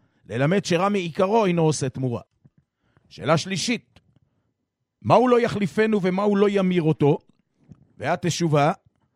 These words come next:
לא יחליפנו בשל אחרים ולא ימיר בשל עצמו. שאלה רביעית, האם ממירים שניים באחד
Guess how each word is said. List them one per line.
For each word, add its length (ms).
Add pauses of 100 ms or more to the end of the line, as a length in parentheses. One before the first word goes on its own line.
(140)
לא 100
יחליפנו 460
בשל 240
אחרים 320
ולא 140
ימיר 260
בשל 280
עצמו. 320 (100)
שאלה 300
רביעית, 520 (140)
האם 220
ממירים 420
שניים 400
באחד 460